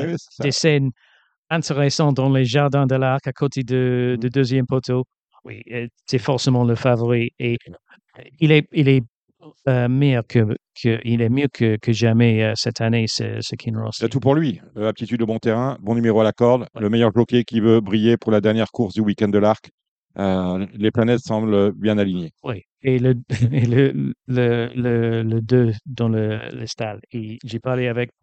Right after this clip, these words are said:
Speaker 2: pas mal des autres, euh, dans le, la course qui ont le, le douze, treize, quatorze. Donc, euh, oui. Euh, c'est le, le favori logique.
Speaker 1: Que, que valent les autres Anglais ? On a Pogo pour, euh, l'entraînement Hills.
Speaker 2: C'est, c'est, c'est un cheval extraordinaire. Il a,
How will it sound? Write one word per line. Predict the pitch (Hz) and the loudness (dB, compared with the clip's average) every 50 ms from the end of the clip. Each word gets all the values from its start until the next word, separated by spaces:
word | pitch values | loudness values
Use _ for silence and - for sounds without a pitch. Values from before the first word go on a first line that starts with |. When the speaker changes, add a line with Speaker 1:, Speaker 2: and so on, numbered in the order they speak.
| - | -12
Speaker 2:
pas | - 131 | -8 -4
mal | 127 123 123 113 | -2 -2 0 0
des | 120 120 110 | -2 -2 -2
autres, | 120 110 113 - - 113 | -2 -4 -6 -8 -8 -8
euh, | 110 107 - _ _ _ _ _ _ - | -8 -8 -8 _ _ _ _ _ _ 0
dans | 123 120 | 2 4
le, | 120 120 123 | 4 4 2
la | - 127 123 113 | 0 -2 -4 -2
course | - 127 120 117 - | -2 -2 -2 -2 -4
qui | - - 113 117 113 | -8 -8 -4 -4 -2
ont | 113 113 117 | 0 0 0
le, | 113 113 110 | 0 0 -2
le | 110 110 113 | -2 -2 -4
douze, | 110 120 120 123 110 - - _ | -2 -2 -2 -2 -4 -6 -10 _
treize, | - - 123 117 117 110 | -8 -4 -2 -2 -2 -2
quatorze. | - - 120 113 - 123 113 110 113 - | -4 -4 -4 -4 -2 -2 -2 -2 -4 -4
Donc, | - 117 113 110 107 - - - | -4 -4 -4 -4 -6 -8 -10 -8
euh, | 110 107 107 107 - _ _ _ _ - | -6 -6 -6 -8 -10 _ _ _ _ -4
oui. | - 156 117 - _ _ _ _ _ _ _ _ _ _ _ _ _ _ _ - | -2 -2 -2 -2 _ _ _ _ _ _ _ _ _ _ _ _ _ _ _ -10
Euh, | 110 107 110 107 107 107 - - _ - | -8 -6 -6 -6 -8 -10 -12 -16 _ -4
c'est | - 151 143 | 0 2 4
le, | 143 143 139 139 135 | 4 4 4 2 0
le | 143 139 139 127 | 0 -2 -4 -4
favori | - 147 135 127 123 123 120 113 | -2 -2 -2 -2 -2 -4 -6 -6
logique. | 113 113 113 - 101 - _ _ _ _ _ _ - | -6 -8 -10 -10 -14 -20 _ _ _ _ _ _ -4
Speaker 1:
Que, | 170 147 113 | -4 -4 -4
que | - - | -2 0
valent | 175 165 185 185 | 2 2 2 2
les | 180 175 151 160 | 2 2 2 0
autres | 160 139 135 | 0 0 -2
Anglais ? | 156 151 143 147 156 165 180 | -4 -2 0 2 2 4 2
On | 175 160 | 2 2
a | 147 143 147 147 139 | 2 2 2 2 2
Pogo | - - 156 160 143 143 151 160 170 - - | 0 0 -2 -2 0 0 0 0 -2 -4 -6
pour, | 147 143 120 127 | -6 -4 -2 -2
euh, | 131 127 123 123 123 123 | 0 0 2 2 0 0
l'entraînement | 120 117 - - 135 127 123 123 127 | -2 -4 -4 -4 -4 -2 0 0 0
Hills. | 127 131 131 - - - - - _ _ _ _ _ _ _ _ _ _ _ _ _ _ _ | 0 0 -2 -6 -16 -20 -20 -20 _ _ _ _ _ _ _ _ _ _ _ _ _ _ _
Speaker 2:
C'est, | - 160 160 156 139 | 0 2 2 2 2
c'est, | - 180 175 151 - _ _ | 2 2 2 2 0 _ _
c'est | - - 156 151 - | -8 -6 -4 -2 0
un | 175 165 | 0 0
cheval | - - 175 160 185 180 165 | 0 0 0 2 2 2 2
extraordinaire. | 151 - - - 147 143 131 139 135 135 131 123 120 123 - - | 0 -2 -2 -2 -2 0 2 2 2 2 2 0 0 -4 -4 -4
Il | 160 131 131 | -2 0 0
a, | 131 131 131 135 139 | 2 0 0 -2 -4